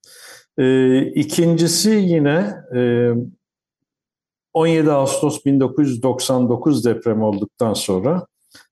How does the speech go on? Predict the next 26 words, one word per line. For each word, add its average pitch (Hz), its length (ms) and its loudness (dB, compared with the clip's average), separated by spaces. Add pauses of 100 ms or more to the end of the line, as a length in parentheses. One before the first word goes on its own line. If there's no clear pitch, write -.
(220)
doğuda 143 440 2
ve 160 40 0
batı-, 113 480 -2
ve 110 220 0
batıda 131 640 -2
deprem 131 680 -2
tehlikesinin 120 920 -2 (480)
arttığı 139 440 -2
yönünde 131 580 2
çalışmalar 117 680 -2
oldu, 98 340 -4
bilimsel 110 400 0
araştırmalar 98 760 -2
oldu. 120 480 -4 (540)
Bunları 151 580 0
da 165 320 -2
o 160 360 0
dönemin, 117 760 -2
e, 113 580 0
başbakanı 117 640 -2
da 95 180 -4
dahil 110 400 0 (720)
çok 156 240 -4
sayıda 110 400 0
kişiye 127 380 0
anlattık. 120 640 -4